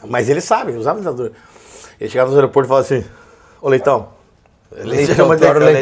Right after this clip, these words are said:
Speaker 2: Leitão.
Speaker 1: Leitão. Ele mais, mais Leitão. "Ô, Leitão, aquele usa dentadura. Aqueles dentes pra cima, se não me engano." Você sabe, ele fala, "Eu não, eu já conheço,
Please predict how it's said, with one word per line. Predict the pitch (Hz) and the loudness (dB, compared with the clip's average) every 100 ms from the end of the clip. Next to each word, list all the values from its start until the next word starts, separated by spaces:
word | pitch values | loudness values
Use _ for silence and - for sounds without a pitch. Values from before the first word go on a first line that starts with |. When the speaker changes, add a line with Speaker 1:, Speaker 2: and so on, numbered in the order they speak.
| 131 | 0
Speaker 2:
Leitão. | 117 | -2
Speaker 1:
Leitão. | 104 117 | -4 -4
Ele | 175 | 0
mais, | 202 214 214 | 2 0 -2
mais | 233 226 | -8 -6
Leitão. | 214 165 - - - - - _ - | -4 -6 -8 -20 -20 -20 -20 _ -8
"Ô, | |
Leitão, | 110 110 98 98 - - | -4 -4 -6 -12 -20 -20
aquele | 104 - 98 | -18 -12 -10
usa | 107 117 | -8 -10
dentadura. | 120 131 107 110 101 - _ | -8 -8 -6 -8 -10 -20 _
Aqueles | - 113 | -14 -12
dentes | 107 127 120 | -10 -12 -8
pra | 117 | -8
cima, | 127 127 | -8 -12
se | - | -10
não | 131 | -10
me | 127 | -8
engano." | 120 127 110 - _ _ _ - - 110 110 | -6 -6 -8 -12 _ _ _ -14 -10 -10 -10
Você | 113 | -8
sabe, | 123 139 113 | -2 -2 -4
ele | 110 123 123 120 | -8 -8 -8 -6
fala, | 113 101 - - - - _ _ | -6 -8 -18 -20 -20 -20 _ _
"Eu | - 107 | -12 -4
não, | 113 | 0
eu | 113 110 | 0 -2
já | 110 | -8
conheço, | 120 120 127 | -4 -4 -4